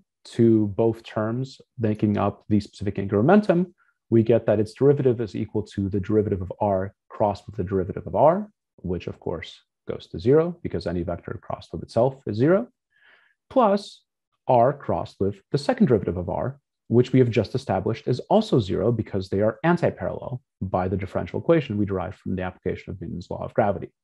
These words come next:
And so both these terms are zero, which means that the derivative of angular momentum is strictly zero,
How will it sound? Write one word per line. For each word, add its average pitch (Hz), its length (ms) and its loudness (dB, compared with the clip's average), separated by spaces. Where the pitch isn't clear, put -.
And 120 100 -2
so 143 120 2
both 147 300 4
these 143 160 -2
terms 139 220 0
are 170 80 2
zero, 170 440 0
which - 220 0
means 104 160 -2
that 107 140 0
the 110 60 -2
derivative 95 360 -2
of 87 80 -6
angular 95 260 -4
momentum 123 440 0
is - 100 -4
strictly 107 320 -4
zero, 131 400 6